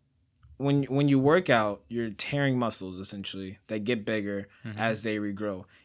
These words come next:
Speaker 1: If you keep tearing the same muscles and you're not applying more pressure, eventually you're not gonna tear those muscles and you're not gaining more muscle and you're staying the same.
Speaker 2: Hmm.
Speaker 1: It's the same exact thing in life.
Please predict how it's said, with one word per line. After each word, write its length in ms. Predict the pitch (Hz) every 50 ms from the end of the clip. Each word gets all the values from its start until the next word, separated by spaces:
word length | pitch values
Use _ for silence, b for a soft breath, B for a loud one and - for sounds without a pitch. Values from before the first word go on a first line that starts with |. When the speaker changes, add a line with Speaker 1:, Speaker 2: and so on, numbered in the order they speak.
| b
Speaker 1:
If 100 | - -
you 60 | 131 127
keep 220 | - 156 143 -
tearing 260 | - - 139 139 131 123
the 60 | 117
same 240 | - 127 120 113 113
muscles 500 | 127 147 156 151 - 117 107 107 104 92
and 160 | - 104 110
you're 100 | 110 110
not 200 | 120 120 101 92
applying 340 | 101 - - 123 120 117 113
more 120 | 107 104
pressure, 420 | 98 - 135 131 131 - 113 101 - -
eventually 380 | 107 113 135 160 156 - - 147
you're 100 | 135 117
not 100 | 113 -
gonna 120 | 110 104
tear 220 | - - 120 117
those 180 | 113 107 104 101
muscles 420 | 113 123 123 120 - 110 104 95 -
and 80 | 98 107
you're 100 | 107 104
not 360 | 104 107 117 120 123 - 104
gaining 380 | 101 110 113 120 120 120 110 107
more 160 | 107 107 104 101
muscle 480 | 107 117 123 123 - 107 104 104 101 b b b b b
and 100 | - 110
you're 80 | 110 104
staying 380 | - - - 123 117 110 104 98
the 60 | 95
same. 380 | - - 123 113 104 90 98 - _ -
Speaker 2:
Hmm. 180 | 117 113 107 98 95
Speaker 1:
It's 100 | 95 -
the 80 | 120 113
same 320 | - - 143 135 131 127
exact 380 | 117 104 117 113 110 104 - -
thing 160 | 117 113 110
in 140 | 104 101 107
life. 360 | 123 123 110 98 92 -